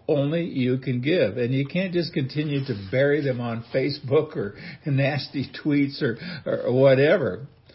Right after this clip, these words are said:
I mean, some people just need a word of encouragement, and you're the only person who can give them that word. There are some people who are staggering beneath a heavy load, and you're the only one who can lift that burden from their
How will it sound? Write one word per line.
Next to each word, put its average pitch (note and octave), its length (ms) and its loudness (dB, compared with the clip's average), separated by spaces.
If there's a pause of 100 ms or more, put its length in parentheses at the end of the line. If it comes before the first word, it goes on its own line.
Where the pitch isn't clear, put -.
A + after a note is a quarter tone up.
(220)
I C#3 60 -2
mean, C#3 140 0
some A3 300 2
people A#3 220 -2
just D#3+ 260 -2
need F3 200 0
a A#2+ 100 4
word D3 320 0
of B2+ 140 0
encouragement, C3+ 800 -2
and B2+ 140 0
you're C#3+ 240 -2
the D#3 180 -4
only C#4 300 -4
person G#3 480 0
who C#3 100 2
can D3+ 160 -4
give F#3 240 0
them B2+ 140 -2
that C3 220 0
word. D#3+ 360 -4 (1160)
There G3 200 0
are - 60 4
some A#3+ 320 2
people G#3 240 2
who D#3 60 4
are B2 100 4
staggering E3 560 0
beneath D3 300 0
a A#2+ 160 0
heavy F3 260 2
load, C#3+ 320 4
and A#2+ 100 0
you're D3+ 200 2
the C3 160 0
only D#3+ 240 2
one D#3 180 0
who D3 140 0
can A#2+ 180 0
lift D#3 200 0
that B2 200 0
burden D3 260 -2
from C3+ 140 -6
their B2 160 -2